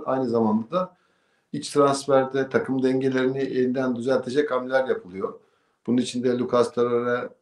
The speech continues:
işte Abdülkerim Bardakçı, Barış Alper Yılmaz, Kerem Aktürkoğlu, e, Muslera son olarak işte yeni sözleşme için, bir artı bir yıllık sözleşme için, e, yeniden masaya oturuldu. Büyük ihtimalle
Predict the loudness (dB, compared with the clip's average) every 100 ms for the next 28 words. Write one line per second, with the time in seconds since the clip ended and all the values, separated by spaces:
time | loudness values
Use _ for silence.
0 | _ -20 -10 2 4 4 0 -6 -6 -6
1 | 0 0 4 2 4 2 -2 -4 -6 -4
2 | -2 -2 -2 0 -2 0 0 0 -4 -2
3 | -2 -4 -8 _ _ _ 0 4 6 4
4 | 0 -6 -6 0 0 0 -2 -4 -10 _
5 | _ _ -10 -4 0 0 0 -2 -2 0
6 | 2 2 0 2 4 2 0 -10 -8 -4
7 | -2 0 -2 -8 _ _ -8 0 2 0
8 | -2 -6 -4 -2 4 4 2 -2 -4 -4
9 | -4 -4 -4 -2 -6 -6 -6 -6 _ _
10 | _ _ -10 0 2 4 2 4 0 0
11 | -2 -2 -4 -4 -4 -6 -8 -6 0 0
12 | 2 2 0